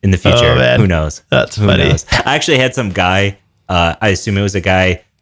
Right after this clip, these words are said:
Speaker 1: send me a message
Speaker 2: <laughs>
Speaker 1: every single week that was just, like, a homophobic slur for some reason. Like, I have no, it would be from some who knows email. I would just get and it was obviously the same person 'cause they weren't very creative,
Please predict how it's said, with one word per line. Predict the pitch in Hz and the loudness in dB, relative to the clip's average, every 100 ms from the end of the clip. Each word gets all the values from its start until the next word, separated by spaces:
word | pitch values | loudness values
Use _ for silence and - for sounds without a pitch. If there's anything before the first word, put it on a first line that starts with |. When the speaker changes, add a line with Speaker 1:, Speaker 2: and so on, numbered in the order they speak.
| - | -6
Speaker 1:
send | 101 92 95 | -2 0 2
me | 87 85 78 - _ _ - | 2 0 -2 -10 _ _ -8
a | 71 | -6
message | 90 101 - 92 - - - - | 0 0 2 2 0 -2 -8 -16
Speaker 2:
<laughs> | _ _ - | _ _ -4
Speaker 1:
every | 104 101 104 | -2 2 0
single | 98 113 98 98 87 | 0 -2 0 0 -2
week | 73 80 98 113 - _ - | -4 -4 -4 -4 -12 _ -4
that | 98 | 0
was | 92 - | 0 0
just, | 95 - 92 | -2 0 0
like, | 90 | 0
a | 87 | -2
homophobic | - 87 90 92 92 92 98 - | -2 -2 -2 0 0 0 -2 -4
slur | - 92 92 98 | -6 -2 0 0
for | 113 | -2
some | 98 120 127 | -4 -4 -2
reason. | 135 131 160 151 | -2 -2 -4 -6
Like, | 95 90 | -4 -2
I | 98 123 | -2 -2
have | 151 117 | -2 0
no, | 127 | 0
it | 113 107 117 | 0 0 -2
would | 107 | -2
be | 120 | -4
from | 110 113 101 | -4 -6 -6
some | - 117 113 - | -4 -4 -6 -6
who | 110 | -4
knows | 110 110 107 - | 0 0 -2 -4
email. | 104 107 120 | -2 0 0
I | 113 | -2
would | 110 | -2
just | 123 - | -4 -2
get | 156 - _ - | -4 -4 _ -8
and | 123 | -4
it | 139 | -2
was | 156 | 0
obviously | 214 147 113 113 | 0 -2 -6 -4
the | 101 | -4
same | 131 101 | -2 -4
person | 92 117 - 90 | -4 -6 -6 -6
'cause | - | -2
they | 117 | 0
weren't | 127 101 | 0 0
very | 110 87 | 0 0
creative, | - 95 98 85 78 | -2 -2 0 -2 -6